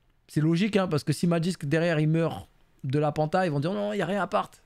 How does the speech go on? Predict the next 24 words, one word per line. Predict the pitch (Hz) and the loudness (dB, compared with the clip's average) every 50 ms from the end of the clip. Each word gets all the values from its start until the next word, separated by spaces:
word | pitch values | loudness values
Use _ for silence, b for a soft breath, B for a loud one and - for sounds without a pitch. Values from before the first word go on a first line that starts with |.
| _ | _
C'était | - - 165 | -8 -6 -4
Magisk | 165 180 175 180 180 - | -2 -2 -2 -4 -6 -4
qui | 175 | -4
nous | 165 160 | -2 0
a | 160 | 0
push. | 175 156 139 131 | -2 -2 -4 -4
Regardez, | - 139 139 143 147 | -4 -4 -2 0 -2
Electronic | 143 139 - - 156 156 147 - | -2 -4 -2 -2 -2 -2 -2 -4
est | 127 | -6
en | 120 | -6
train | - - 120 | -6 -6 -6
de | |
reprendre | 113 123 143 143 - 165 160 160 | -4 -4 -6 -4 -4 -4 -2 0
la | 160 160 | 0 0
zone, | 165 165 156 131 | 0 0 0 -2
mais | 110 107 | -4 -4
il | |
va | 104 110 | -2 -2
y | 113 | -2
avoir | 117 113 113 | -2 -2 -2
un | 110 | -2
duel | 117 131 143 135 | 0 0 0 0
avec | 127 120 | 0 -2
Dupré. | 117 117 - - 170 240 | -4 -4 -2 -2 -4 -4